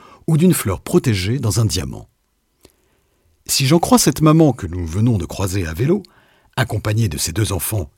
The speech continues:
cartables sur le dos, les artistes de rue se font d'incessantes battles.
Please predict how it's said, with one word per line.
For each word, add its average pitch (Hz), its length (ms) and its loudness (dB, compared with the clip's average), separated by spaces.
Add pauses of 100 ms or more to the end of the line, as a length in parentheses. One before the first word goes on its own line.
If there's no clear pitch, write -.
cartables 78 480 -8
sur - 140 -10
le 104 120 -4
dos, 156 200 0 (960)
les 117 200 2
artistes - 380 0
de 98 120 0
rue 107 280 0 (340)
se - 140 -4
font 117 260 -2
d'incessantes 127 680 4
battles. - 560 -6